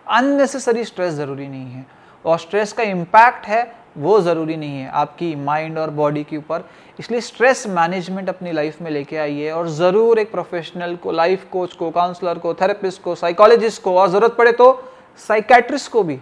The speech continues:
visit करिए। कोई stigma नहीं mental health से related। आपका mind, आपका brain, आपकी body का पार्ट है। हाथ दर्द हुआ, doctor के पास जाएंगे, पैर दर्द हुआ, orthopedic के पास जाएंगे, पेट दर्द हुआ,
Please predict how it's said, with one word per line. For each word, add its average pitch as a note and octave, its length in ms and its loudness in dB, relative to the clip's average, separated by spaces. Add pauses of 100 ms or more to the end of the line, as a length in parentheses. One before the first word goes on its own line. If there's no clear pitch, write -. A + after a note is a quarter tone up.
(640)
visit G#3+ 400 4
करिए। C3+ 400 -6 (360)
कोई A#3 180 10
stigma A3+ 420 2
नहीं G#3+ 200 -2
mental F#3+ 360 -4
health F#3+ 240 -4
से F#3 100 -10
related। E3+ 460 -6 (320)
आपका D#3+ 280 2
mind, F3+ 300 -2
आपका F3 220 0
brain, E3+ 280 -2
आपकी E3+ 240 -4
body D3+ 280 -2
का E3+ 120 -8
पार्ट E3+ 280 -4
है। A3 220 -12
हाथ E3 220 4
दर्द F3+ 320 -2
हुआ, F#3 160 0
doctor G#3 300 -2
के A3+ 80 -6
पास A3 280 -2
जाएंगे, G3 340 -6
पैर F#3 280 -4
दर्द F#3 200 -6
हुआ, E3+ 340 -4 (340)
orthopedic E3+ 540 -2
के F#3 80 -10
पास F3 200 -6
जाएंगे, E3+ 220 -4
पेट G#3+ 280 4
दर्द G#3 200 0
हुआ, F#3+ 360 0